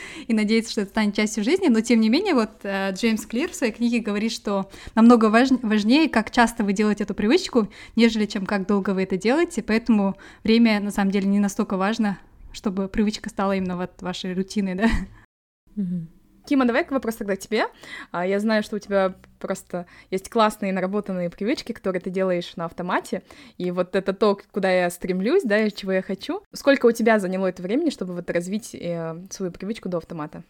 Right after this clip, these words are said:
Speaker 2: Это вообще хороший вопрос, и, наверное, я это не отслеживала. Хороший вопрос, потому что, мне кажется, вот этот момент, он очень, э, такой скользкий. Не то, что скользкий, он сложно прослеживаемый, когда наша вещь становится привычкой. А, н-, наверняка,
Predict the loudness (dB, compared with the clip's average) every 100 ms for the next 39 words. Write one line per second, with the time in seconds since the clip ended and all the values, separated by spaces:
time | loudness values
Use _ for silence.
0 | _ _ -20 -20 -14 -4 -2 0 0 2
1 | 2 2 0 2 4 4 2 -10 -14 -8
2 | 0 4 6 4 4 4 4 4 4 2
3 | 0 2 4 2 0 -4 0 2 2 2
4 | 2 0 -2 -8 -20 -20 -20 -4 2 2
5 | 2 2 0 0 0 2 2 2 2 2
6 | 0 -6 -20 -6 -2 0 -2 -2 -2 -2
7 | -2 2 4 4 4 4 4 4 4 4
8 | 2 -4 -6 -4 -2 -2 -2 -4 -4 2
9 | 4 4 2 2 2 2 2 4 4 4
10 | 0 -2 2 4 6 4 4 0 -6 -20
11 | -20 -6 -4 2 4 6 6 6 6 2
12 | 0 4 4 6 2 0 2 2 2 0
13 | 2 2 0 -2 0 0 -2 -6 -10 -10
14 | -18 -16 -16 -12 -4 -2 -2 -4 4 8
15 | 10 8 6